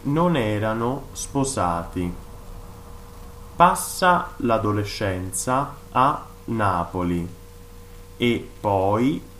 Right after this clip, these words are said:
va a vivere a Firenze e si trasferisce a Certaldo negli ultimi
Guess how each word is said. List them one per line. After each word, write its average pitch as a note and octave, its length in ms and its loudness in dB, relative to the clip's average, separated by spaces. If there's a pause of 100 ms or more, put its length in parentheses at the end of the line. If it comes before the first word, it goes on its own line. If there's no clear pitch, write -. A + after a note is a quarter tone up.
va G#2+ 460 6 (340)
a G2 380 -2
vivere A#2+ 840 0
a A#2+ 340 4
Firenze F#2 1040 0 (760)
e A#2+ 420 4 (300)
si A2 520 -2 (220)
trasferisce F#2 1200 0 (140)
a G2 360 2 (340)
Certaldo B2 1300 4
negli A#2+ 840 0 (140)
ultimi G#2+ 840 2